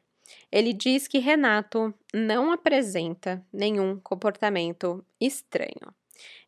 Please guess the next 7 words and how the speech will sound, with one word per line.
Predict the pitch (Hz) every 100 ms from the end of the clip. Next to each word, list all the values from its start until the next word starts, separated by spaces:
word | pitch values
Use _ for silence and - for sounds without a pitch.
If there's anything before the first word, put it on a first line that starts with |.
| -
Ele | 214 220
conta | - 202 175 180 180 175 _
que | -
ele | 180 185
é |
super | - 190 180
tranquilo, | - 170 160 - 151 156 175 226